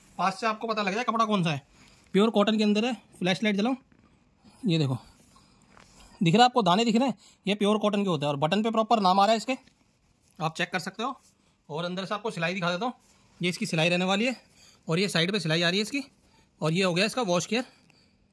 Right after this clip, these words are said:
ठीक है friends, सिलाई की quality check कर लो, local सिलाई नहीं है। और rate आपको देगा भाई, local दुकान वाले rate देगा, branded माल देगा। तो ये देखो, एक इसके अंदर ये color मिल जाएगा आपका,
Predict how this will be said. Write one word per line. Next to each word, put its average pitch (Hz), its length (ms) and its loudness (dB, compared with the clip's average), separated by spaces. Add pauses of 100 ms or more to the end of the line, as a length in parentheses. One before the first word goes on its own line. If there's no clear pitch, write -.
(220)
ठीक 170 100 0
है 233 60 0
friends, 254 260 -2 (220)
सिलाई 180 240 0
की 240 80 -4
quality 214 260 2
check 220 180 -2
कर 208 100 2
लो, 269 220 -6
local 185 300 -2
सिलाई 208 220 0
नहीं 190 160 0
है। 123 100 -6 (640)
और 143 140 -8
rate 202 200 -4
आपको 254 200 -2
देगा 220 180 0
भाई, 233 140 0
local 208 280 -6
दुकान 208 240 -4
वाले 208 180 -4
rate 196 180 -6
देगा, 214 280 -10 (160)
branded 202 280 -6
माल 175 200 -2
देगा। 151 260 -6 (560)
तो 170 120 -8
ये 190 80 -4
देखो, 196 200 -4
एक 233 100 -4
इसके 226 160 -12
अंदर 214 160 -6
ये 180 100 -4
color 196 160 -4
मिल 202 120 -8
जाएगा 220 200 0
आपका, 269 260 -6